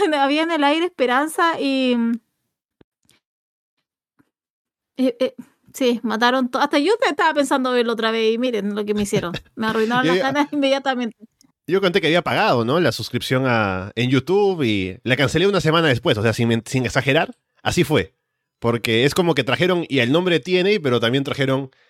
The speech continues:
Speaker 2: las malas costumbres de T N A del pasado, ¿no? Como que tener el hype arriba y de pronto hacer algo que lo arruina por completo.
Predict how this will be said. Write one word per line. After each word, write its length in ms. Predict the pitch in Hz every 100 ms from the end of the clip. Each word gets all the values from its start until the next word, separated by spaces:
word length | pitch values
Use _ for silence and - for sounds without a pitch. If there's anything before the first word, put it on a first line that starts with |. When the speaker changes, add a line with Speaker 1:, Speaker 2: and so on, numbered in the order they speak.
| _ _
Speaker 2:
las 360 | - 131 131 127
malas 220 | 175 165
costumbres 500 | 135 120 147 95 80
de 140 | - 113
T 160 | 143
N 120 | 123
A 60 | 113
del 100 | 104
pasado, 380 | 85 - 90 82
¿no? 140 | 131
Como 240 | 135 107 98
que 80 |
tener 280 | 98 107 143
el 120 | 143
hype 260 | 135 165 165
arriba 240 | 165 202
y 20 | 170
de 100 | 107
pronto 220 | 120 120
hacer 160 | 120
algo 200 | 110 110
que 80 | 104
lo 100 | 104
arruina 300 | - 113 98
por 100 | 95
completo. 480 | 90 98 117 101 -